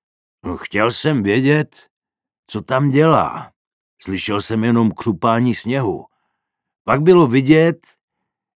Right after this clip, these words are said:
jak z druhé strany. Holopírek vešel do ložnice a postavil se vedle Mariána. Ukazoval přes okenní sklo k rohu zahrady, kde chyběl kus plotu. Ze sněhu vyčnívala betonová podezdívka s několika sloupky.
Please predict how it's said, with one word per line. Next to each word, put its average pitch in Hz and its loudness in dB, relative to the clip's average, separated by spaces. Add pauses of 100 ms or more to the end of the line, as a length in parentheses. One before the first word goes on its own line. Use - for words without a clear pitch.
jak 123 2
z 123 -4
druhé 196 6
strany. 113 -2 (680)
Holopírek 151 0
vešel 143 -4
do 80 -4
ložnice 139 -6 (480)
a 98 2
postavil 151 -4
se 143 -8
vedle 113 -6
Mariána. 69 -10 (720)
Ukazoval 165 2
přes - -4
okenní 147 0
sklo 143 -4
k - -8
rohu 143 2
zahrady, 120 -4
kde 78 -8
chyběl 120 -4
kus - -12
plotu. - -10 (760)
Ze 98 -2
sněhu 117 -2
vyčnívala 107 -2
betonová 98 -4
podezdívka 113 -6
s - -12
několika 107 -8
sloupky. - -14